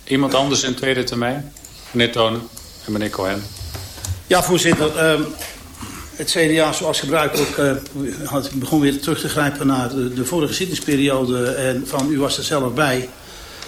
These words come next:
Speaker 2: Eh, ik zal een, eh, stukje uit een verslag van een, eh, portefeuilleoverleg, eh, regionale samenwerking volkshuisvesting even citeren. Urgenties. Gemeenten, corporaties en woonservice hebben inhoudelijke overeenstemming...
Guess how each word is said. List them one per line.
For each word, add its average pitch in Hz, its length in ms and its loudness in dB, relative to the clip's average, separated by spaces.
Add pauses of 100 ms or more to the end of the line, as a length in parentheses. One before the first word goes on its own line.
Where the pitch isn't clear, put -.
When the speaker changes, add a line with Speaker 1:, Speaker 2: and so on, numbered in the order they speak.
(160)
Speaker 2:
Eh, 139 260 4 (180)
ik 139 240 -6
zal 131 340 2
een, 127 220 -2
eh, 131 80 0 (220)
stukje 139 420 -2
uit 131 180 0
een 120 100 -6
verslag - 420 0
van 131 260 2
een, 123 160 2
eh, 123 100 6 (180)
portefeuilleoverleg, 139 960 0 (640)
eh, 143 140 -2 (460)
regionale 143 500 4
samenwerking 135 460 0
volkshuisvesting 127 840 0
even 120 340 -2 (180)
citeren. 123 640 -2 (380)
Urgenties. 165 680 2 (340)
Gemeenten, 170 480 4
corporaties 160 640 0
en 127 100 0
woonservice 143 580 2
hebben 135 180 0
inhoudelijke 135 420 2
overeenstemming... 143 720 2